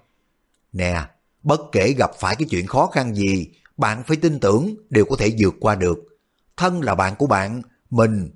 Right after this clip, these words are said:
luôn ở phía sau cổ vũ tinh thần cho bạn." "Được rồi, cảm ơn bạn." Dương Tử Mi vô cùng cảm động,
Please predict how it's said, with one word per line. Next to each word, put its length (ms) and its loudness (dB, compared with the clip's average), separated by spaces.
luôn 320 4
ở 140 -2
phía 120 0
sau 240 0
cổ 320 2
vũ 220 4
tinh 180 2
thần 240 -4
cho 100 2
bạn." 320 0
"Được 380 -2
rồi, 520 2
cảm 200 0
ơn 120 0
bạn." 360 -4
Dương 300 2
Tử 180 -2
Mi 260 4
vô 300 4
cùng 240 4
cảm 180 -2
động, 320 -2